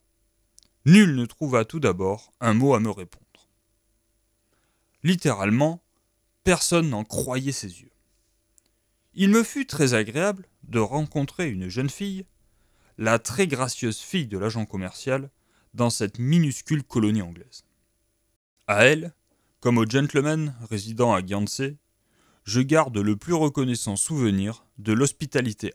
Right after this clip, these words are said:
empressée, si chaleureuse que je reçus pendant mon séjour parmi eux.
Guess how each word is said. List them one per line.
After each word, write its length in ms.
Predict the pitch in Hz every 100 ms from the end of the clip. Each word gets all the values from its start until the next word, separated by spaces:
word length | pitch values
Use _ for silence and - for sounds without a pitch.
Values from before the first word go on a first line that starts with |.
| -
empressée, 680 | 156 - 120 - 104 98 - _ _ _ _ _
si 300 | - - 190
chaleureuse 640 | - 156 135 107 107 117
que 100 | -
je 120 | 104 110
reçus 440 | 117 123 - 151
pendant 300 | - 113 101
mon 140 | 98
séjour 400 | 101 127 110 127
parmi 300 | - 98 95
eux. 100 | 85